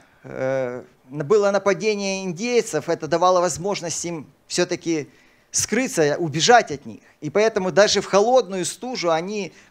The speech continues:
были в лёгкой одежде. Они не могли одеть на себя множество одежды.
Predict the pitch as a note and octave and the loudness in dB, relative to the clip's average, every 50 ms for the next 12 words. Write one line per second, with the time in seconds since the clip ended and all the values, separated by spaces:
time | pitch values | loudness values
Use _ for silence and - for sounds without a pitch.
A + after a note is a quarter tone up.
0 | _ - C3+ F#3 A3+ G#3 F#3+ F3+ C#3+ D#3 G3 A#3+ A#3+ G#3 - - E3+ D3+ C#3 B2 | _ -6 -4 -2 -2 0 -2 -2 -2 0 4 4 4 4 4 0 -2 -2 -2 -4
1 | A#2+ B2+ A#2 A#2 G#2+ G#2+ A#2+ C3+ C#3+ E3 F3+ F#3+ G3 G3 G3 G3 F3 A3+ B3 B3 | -6 -8 -8 -8 -8 -8 -6 -6 -4 -4 -4 -4 -4 -2 -2 -2 -4 -2 0 2
2 | A#3 F#3 D#3 E3 D#3 D3+ D3+ C3+ - D3+ C#3 D3 D3+ D#3 E3 F#3+ G3+ E3 C#3 C#3+ | 2 2 2 -2 -4 -2 -4 -4 -4 -2 0 2 2 2 2 0 0 0 0 -2
3 | - - C3+ C3+ C3 C3 B2 C3 D3+ B2+ A#2 - - - | -4 -2 2 2 2 2 2 2 0 0 0 -2 -6 -14